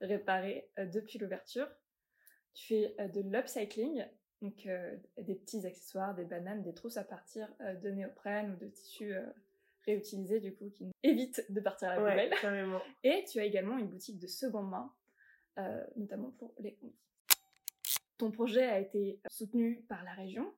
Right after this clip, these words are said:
Speaker 1: euh, grâce au dispositif accélérateur d'initiatives jeunes, mais aussi par la ville et la Chambre des métiers et de l'artisanat.
Speaker 2: Ouais,
Speaker 1: La
Speaker 2: carrément.
Speaker 1: classe.
Speaker 2: <laughs>
Speaker 1: Et l'ouverture a été possible grâce à un, une campagne de financement participatif en deux mille vingt et un sur Kengo.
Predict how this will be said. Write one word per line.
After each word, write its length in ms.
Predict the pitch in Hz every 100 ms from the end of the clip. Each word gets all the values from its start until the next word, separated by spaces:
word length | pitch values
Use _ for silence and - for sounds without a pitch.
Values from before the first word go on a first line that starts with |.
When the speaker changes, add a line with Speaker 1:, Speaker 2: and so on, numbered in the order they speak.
| -
Speaker 1:
euh, 80 | 190
grâce 260 | 185 247 240
au 40 |
dispositif 600 | 196 196 196 196 - 226 226
accélérateur 580 | 233 - 208 190 214 202
d'initiatives 640 | 208 202 190 185 226 190 202 190
jeunes, 440 | 196 214 254 277 - _ _ -
mais 100 | 220
aussi 180 | 240 285
par 100 | 262
la 140 | 202 208
ville 260 | 208 285 220
et 120 | 202
la 220 | 190 196
Chambre 400 | - 302 285 233
des 100 | 202
métiers 360 | 202 208 247 202
et 20 |
de 100 | 214
l'artisanat. 720 | 226 247 - 208 190 214 -
Speaker 2:
Ouais, 320 | 214 208 - -
Speaker 1:
La 140 | - 196
Speaker 2:
carrément. 320 | 190 185 180 180 - - -
Speaker 1:
classe. 140 | 254
Speaker 2:
<laughs> 600 | 240 339 277 349 262 339 - - _ _ _ _ _ -
Speaker 1:
Et 160 | 269 285
l'ouverture 380 | 226 214 - 247
a 40 |
été 140 | 196 190
possible 400 | - 170 220 196
grâce 380 | 190 202 226 -
à 80 | -
un, 140 | 180 - -
une 140 | 208
campagne 380 | 196 196 202 220
de 240 | 180 180 180 -
financement 400 | 262 240 233 214
participatif 720 | 233 233 - 233 196 - 233
en 100 | 208
deux 180 | 196 220
mille 140 | 254
vingt 160 | 214 202
et 40 | 208
un 120 | 226
sur 280 | - - -
Kengo. 460 | 233 220 190 262